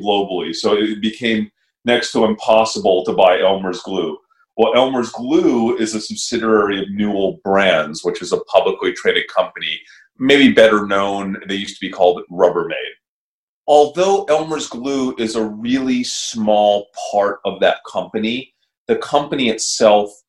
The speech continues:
is a slow growth company. So even if Elmer's Glue was only one or two percent, and I think they were, like, one or two percent of the total company in terms of revenue,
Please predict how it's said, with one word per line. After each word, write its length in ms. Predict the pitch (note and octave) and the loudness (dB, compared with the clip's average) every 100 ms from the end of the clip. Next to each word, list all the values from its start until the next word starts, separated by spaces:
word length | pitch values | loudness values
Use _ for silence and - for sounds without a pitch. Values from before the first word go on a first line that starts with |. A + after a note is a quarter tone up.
| _ | _
is 160 | G#2 G2+ | -6 -6
a 40 | |
slow 540 | F#2 - - G2+ G2+ G2 | -6 -6 -6 -4 -2 -2
growth 420 | F#2+ F2+ F2+ - | 2 4 4 0
company. 560 | - D#2 - - F2+ _ _ _ _ - | -8 -8 -8 -14 -14 _ _ _ _ -8
So 640 | - B2+ A2+ G#2+ G#2+ - | 0 6 8 8 4 -2
even 280 | C3 C#3+ D3+ | -8 -4 -4
if 180 | - C3 | -4 -2
Elmer's 400 | A#2+ A#2 G#2+ - | -2 -2 -6 -6
Glue 300 | A#2+ A#2 A2+ | -4 -2 0
was 180 | G#2+ A2 | 0 -2
only 300 | G#2 G#2 G2 | -2 -6 -4
one 220 | G2+ G2+ | -2 -2
or 100 | G2 | -6
two 260 | - A2 | -8 -10
percent, 460 | - F2+ - F#2 F2+ | -10 -10 0 0 0
and 20 | |
I 100 | F#2 | -2
think 140 | A#2+ - | -2 0
they 160 | F#2+ | 0
were, 180 | F#2 F#2 | 4 4
like, 220 | E2+ - | 2 -2
one 220 | E2+ F2+ | -8 -8
or 80 | E2+ | -8
two 240 | - F2+ - | -10 -12 -12
percent 400 | D#2+ - F2 F2 | -10 -4 -4 -4
of 80 | |
the 60 | - | -10
total 340 | - F2+ E2+ | 0 0 0
company 440 | - F2 E2+ F#2 F2 | -4 -6 -6 -8 -8
in 100 | E2+ | -8
terms 340 | - F2 E2 | -6 -6 -6
of 100 | F2 | 0
revenue, 640 | E2 E2+ G2+ A2 B2+ C#3+ | 2 2 2 0 2 -2